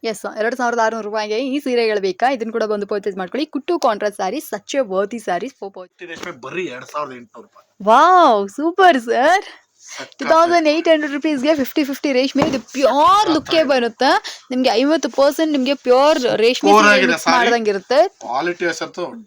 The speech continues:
Speaker 2: ಟಾಪ್ ನಾಚ್ ಆಗಿದೆ ಕ್ವಾಲಿಟಿ.
Speaker 1: ಹ್ಮ್.
Speaker 2: ಕಲರ್ಸ್ಗಳಂತೂ ಸೂಪರ್ ಆಗಿದೆ ನೋಡಿ.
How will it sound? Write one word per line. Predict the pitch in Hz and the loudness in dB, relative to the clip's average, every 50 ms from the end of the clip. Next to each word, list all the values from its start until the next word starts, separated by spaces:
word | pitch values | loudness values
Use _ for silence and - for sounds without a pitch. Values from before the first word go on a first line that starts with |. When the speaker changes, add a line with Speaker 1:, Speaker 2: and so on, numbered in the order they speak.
| _ - | _ -8
Speaker 2:
ಟಾಪ್ | 131 135 156 160 - _ 147 | -4 -4 -4 -4 -6 _ -4
ನಾಚ್ | 147 147 - - | -4 -4 -4 -6
ಆಗಿದೆ | 135 127 120 113 | -8 -10 -10 -14
ಕ್ವಾಲಿಟಿ. | - - 131 127 127 - - 160 | -14 -12 -12 -10 -10 -8 -6 -6
Speaker 1:
ಹ್ಮ್. | 214 254 - - - - _ - - - 233 220 | -6 -6 -8 -14 -20 -20 _ -20 -20 -18 -18 -10
Speaker 2:
ಕಲರ್ಸ್ಗಳಂತೂ | - 143 139 156 180 202 196 - - 175 165 156 - 180 | -6 -6 -2 0 0 -2 -2 -4 -6 -6 -6 -6 -8 -10
ಸೂಪರ್ | 170 - - 170 165 - - 170 160 143 | -10 -10 -10 -10 -10 -8 -4 -4 -4 -4
ಆಗಿದೆ | 135 120 107 | -4 -8 -14
ನೋಡಿ. | 104 - - - - _ _ - - - | -14 -12 -12 -12 -12 _ _ -20 -20 -20